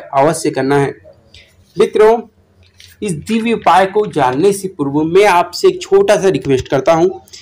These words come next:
कि यदि आप अभी तक हमारे इस channel को subscribe नहीं किए हैं,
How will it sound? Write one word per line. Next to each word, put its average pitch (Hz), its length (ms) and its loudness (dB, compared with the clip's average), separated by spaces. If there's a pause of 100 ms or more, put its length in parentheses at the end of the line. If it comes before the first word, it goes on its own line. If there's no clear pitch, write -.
(240)
कि 165 160 2
यदि 156 260 2
आप 190 340 0 (300)
अभी 151 260 -2
तक 208 240 2
हमारे 156 280 2
इस - 140 -4
channel 180 140 4
को 170 100 -2
subscribe 170 500 -2
नहीं 160 140 2
किए 139 220 -2
हैं, 120 160 -4